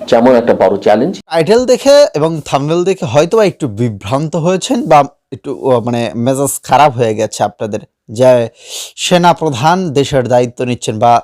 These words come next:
Speaker 2: দেশের দায়িত্ব নিলেন সেনাপ্রধান ওয়াকারুজ্জামান, আহ, এবার শান্তি ফিরবে, এরকমটা দেখে আপনারা একটু বিভ্রান্ত হয়েছেন? না, আমি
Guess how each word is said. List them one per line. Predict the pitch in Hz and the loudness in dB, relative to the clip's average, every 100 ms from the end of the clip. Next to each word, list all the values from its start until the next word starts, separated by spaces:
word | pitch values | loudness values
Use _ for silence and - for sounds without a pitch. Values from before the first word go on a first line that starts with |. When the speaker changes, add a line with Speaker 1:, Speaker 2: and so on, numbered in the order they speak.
| - | -2
Speaker 2:
দেশের | 120 131 147 120 | -4 0 0 2
দায়িত্ব | 117 120 - | 0 -2 -4
নিলেন | 127 127 123 123 | -4 0 2 0
সেনাপ্রধান | - - 127 120 123 117 120 117 | -4 -4 -2 -2 -2 -2 -2 -4
ওয়াকারুজ্জামান, | - 117 - 117 117 107 120 120 110 107 _ _ | 0 -2 0 -2 -2 -2 -2 0 -2 -6 _ _
আহ, | 110 110 104 - | -4 -4 -4 -4
এবার | 123 120 | 0 2
শান্তি | 117 - 123 117 113 | 0 -4 -4 -4 -6
ফিরবে, | 127 110 107 - _ _ _ _ _ _ | -4 -4 -6 -8 _ _ _ _ _ _
এরকমটা | 131 120 - 131 123 120 | -2 0 0 -4 0 0
দেখে | 131 127 175 | 0 0 -2
আপনারা | - | -2
একটু | 233 - | -10 -6
বিভ্রান্ত | 156 117 110 123 151 170 | -6 -6 -8 -8 -6 -4
হয়েছেন? | 175 170 - | -6 -6 -8
না, | 113 101 - _ _ _ _ | -8 -8 -10 _ _ _ _
আমি | 117 113 | -6 -6